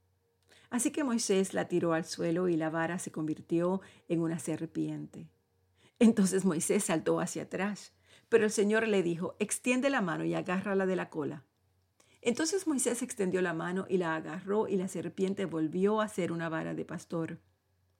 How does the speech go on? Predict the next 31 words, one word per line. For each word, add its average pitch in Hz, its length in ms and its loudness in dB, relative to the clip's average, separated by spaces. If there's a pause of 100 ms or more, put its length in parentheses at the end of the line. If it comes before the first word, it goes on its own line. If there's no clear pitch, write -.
(640)
"Realiza 233 680 4
esta 226 260 -2
señal", 165 600 -4 (480)
le 175 180 0
dijo 160 540 -4
el 170 120 -4
Señor, 160 520 -10 (400)
"y 196 100 6
ellos 185 240 4
creerán 160 600 -4 (180)
que 180 100 -8
el 160 80 -4
Señor, 175 540 -6
el 160 120 0
Dios 165 160 0
de 175 120 -4
sus 196 180 -8
antepasados, 226 960 -4
el 165 120 -2
Dios 156 180 -2
de 170 40 -6
Abraham, 196 560 -2 (140)
el 165 100 -4
Dios 156 180 -2
de 165 100 -6
Isaac 196 520 0
y 196 40 -2
el 160 100 -4
Dios 156 180 -6
de 196 80 -6
Jacob, 202 500 -8